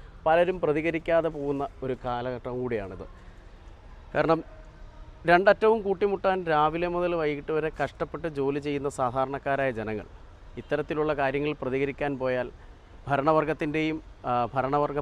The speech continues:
പാർട്ടിയുടെയൊക്കെ അതിക്രമങ്ങളും, ആ, ആക്രമണങ്ങളും നേരിടേണ്ടി വരും എന്നുള്ള ഭയം കൊണ്ട് പലരും മിണ്ടാതെ പോകുന്നു എന്നുള്ളത് നമ്മൾ മനസ്സിലാക്കേണ്ട ഒരു കാഴ്ച കൂടെയാണ്.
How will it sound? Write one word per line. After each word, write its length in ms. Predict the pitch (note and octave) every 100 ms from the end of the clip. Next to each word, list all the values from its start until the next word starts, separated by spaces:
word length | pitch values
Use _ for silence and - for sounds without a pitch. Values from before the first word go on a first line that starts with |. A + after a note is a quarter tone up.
| -
പാർട്ടിയുടെയൊക്കെ 580 | C3 C3 D3+ D3 C3 C#3 B2+
അതിക്രമങ്ങളും, 720 | B2 - D3 D3+ D3+ D3 D3 - - - -
ആ, 60 | B2 B2
ആക്രമണങ്ങളും 540 | C3+ D#3 D#3+ D#3+ D#3 C3+
നേരിടേണ്ടി 420 | D3 D#3+ D#3+ D#3
വരും 120 | D3+ D3
എന്നുള്ള 160 | C#3+ -
ഭയം 220 | B2 C3+ D#3
കൊണ്ട് 140 | D3+ C#3+
പലരും 320 | B2 C3 C#3 C#3 - - - A2
മിണ്ടാതെ 460 | A#2+ C3+ D#3 E3 E3+ D#3
പോകുന്നു 280 | C#3 D3 D3
എന്നുള്ളത് 340 | C#3 C3+ B2+ B2+ - -
നമ്മൾ 160 | B2 B2 A#2+
മനസ്സിലാക്കേണ്ട 540 | A#2 A2 B2 A#2 B2+ A#2 A2
ഒരു 80 | G#2+
കാഴ്ച 220 | G#2 F#2+ G2+
കൂടെയാണ്. 340 | F2+ E2 D#2+